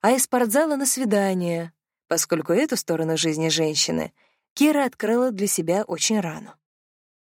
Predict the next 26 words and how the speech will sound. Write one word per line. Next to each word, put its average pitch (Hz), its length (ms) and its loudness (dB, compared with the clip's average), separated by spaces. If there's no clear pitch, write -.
Она 277 200 2
всегда 220 340 4
говорила, 208 480 2
что - 220 0
впервые 240 440 2
влюбилась, 220 720 0
будучи 320 580 2
шести 330 520 2
лет 262 300 0
от 180 240 -2
роду, 170 340 0
и 240 100 4
уверяла 196 360 4
собеседников, 247 720 0
что - 200 2
у 208 60 4
нее 170 280 2
уже 165 220 2
было 269 280 0
совершенно 226 720 2
серьезное 175 640 0
чувство. - 540 -6
Это 185 180 -2
случилось 175 480 0
в - 60 -14
Париже, 175 640 0